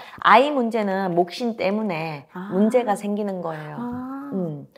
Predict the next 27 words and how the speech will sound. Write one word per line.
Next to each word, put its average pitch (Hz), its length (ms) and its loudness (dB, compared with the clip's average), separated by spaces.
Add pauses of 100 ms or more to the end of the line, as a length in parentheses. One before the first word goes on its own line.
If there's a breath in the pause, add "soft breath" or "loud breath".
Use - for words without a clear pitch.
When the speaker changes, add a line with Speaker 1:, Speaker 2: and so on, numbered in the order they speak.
(160 soft breath)
Speaker 1:
목신 180 380 -8
때문에. 185 440 -8
Speaker 2:
그 262 120 -2
저는 277 240 0 (420 loud breath)
이거 208 140 -4
Speaker 1:
그래서 202 120 -4
Speaker 2:
수시 202 140 4
Speaker 1:
목신타를 269 560 0
좀 202 140 -4
잡아주셔야지 170 760 0
아이가 165 380 2
Speaker 2:
아. 208 580 0
Speaker 1:
불안정한 214 540 4
욕심, - 320 -8 (120)
그 147 480 2 (180)
요소가 185 400 4
없어지는 196 580 -2
거고요. 190 720 4 (360 soft breath)
지금 208 260 0
현재 320 380 -4
데리고 190 380 -2
있는 170 180 -4
그 190 180 -8
아들은 190 380 -2
그래서 202 400 -2
그런 175 240 2
거고요. 180 560 0